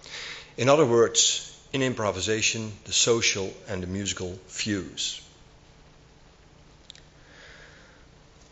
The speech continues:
According to Monson, talking interaction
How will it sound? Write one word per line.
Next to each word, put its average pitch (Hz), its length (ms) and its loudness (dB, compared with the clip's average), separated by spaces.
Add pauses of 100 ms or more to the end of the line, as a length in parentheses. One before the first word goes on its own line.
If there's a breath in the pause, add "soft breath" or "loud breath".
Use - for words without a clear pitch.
(160)
According 175 400 6
to 143 80 0
Monson, 127 560 6
talking 131 680 4 (260)
interaction 113 720 0